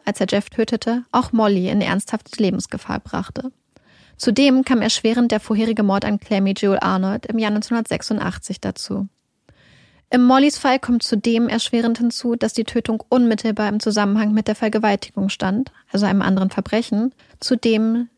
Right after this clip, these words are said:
sieht die Jury das Merkmal der Folter als erfüllt an. Als mildernd wird angesehen, dass Paul David Cruz zum Zeitpunkt der Tat unter einer extremen mentalen Störung gelitten habe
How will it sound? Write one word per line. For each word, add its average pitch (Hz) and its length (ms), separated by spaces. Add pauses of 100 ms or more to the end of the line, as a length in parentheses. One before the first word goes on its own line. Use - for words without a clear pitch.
(160)
sieht - 220
die 214 120
Jury 220 220
das 214 220
Merkmal 196 340
der 226 120
Folter - 440
als - 220
erfüllt - 420
an. 214 260 (1000)
Als 254 140
mildernd 269 400
wird 285 140
angesehen, 226 480
dass 226 140
Paul 233 280
David 233 260
Cruz - 360
zum 226 160
Zeitpunkt 233 360
der 226 120
Tat 202 340
unter 214 240
einer 214 240
extremen 226 640
mentalen 214 400
Störung 190 380
gelitten 190 380
habe 214 360